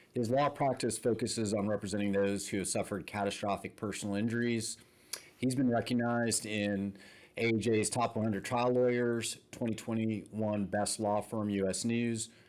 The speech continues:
Mass Tort Trial Lawyers Top twenty-five, Million Dollar Advocates Forum, and recognized by Best Lawyers in twenty twenty-one.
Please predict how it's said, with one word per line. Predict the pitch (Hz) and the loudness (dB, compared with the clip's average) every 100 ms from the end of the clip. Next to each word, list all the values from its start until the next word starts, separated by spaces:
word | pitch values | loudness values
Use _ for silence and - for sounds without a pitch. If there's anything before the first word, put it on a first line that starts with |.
| - _ _ 165 | -20 _ _ -4
Mass | 110 107 - - | -2 -2 -4 -8
Tort | - 120 107 - | -4 0 -2 -4
Trial | - 107 107 | -4 0 2
Lawyers | 107 104 | 2 0
Top | - 107 - | 0 -4 -2
twenty-five, | 107 98 107 104 104 101 - - - _ - | -4 -2 -2 0 0 -2 -6 -20 -20 _ -4
Million | 113 113 110 | 0 2 2
Dollar | 104 101 98 | 2 2 2
Advocates | 101 110 110 110 - | 2 -2 -2 -4 -2
Forum, | 117 113 113 110 104 - - - _ _ - | -2 0 0 0 -2 -8 -20 -20 _ _ -6
and | 95 95 95 101 | -2 0 0 0
recognized | 98 104 98 90 | -2 -2 -2 -2
by | 95 | -2
Best | 90 92 - | 0 -2 0
Lawyers | 107 92 85 | 2 2 0
in | 95 | -4
twenty | 110 95 | -4 -4
twenty-one. | - 92 95 101 90 | -4 -4 -2 -2 -2